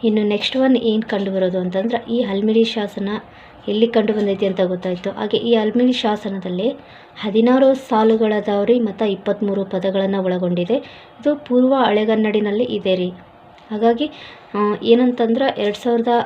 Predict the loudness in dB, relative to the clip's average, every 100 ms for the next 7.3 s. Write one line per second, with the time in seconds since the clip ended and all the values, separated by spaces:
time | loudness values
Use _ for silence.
0 | -2 -2 2 4 2 0 -4 -6 -8 -6
1 | -6 -4 -2 -2 -4 -6 -6 -6 -6 -6
2 | -4 -4 -4 -2 0 0 -2 -2 -4 -4
3 | -4 -4 -4 -6 -6 -4 -2 -4 -4 -8
4 | -20 -20 -20 -20 -8 -2 2 2 2 0
5 | -2 -4 -6 -4 -6 -4 -6 -4 -4 -4
6 | -4 -6 -4 -4 -2 -4 -4 -2 -2 -2
7 | -6 -2 0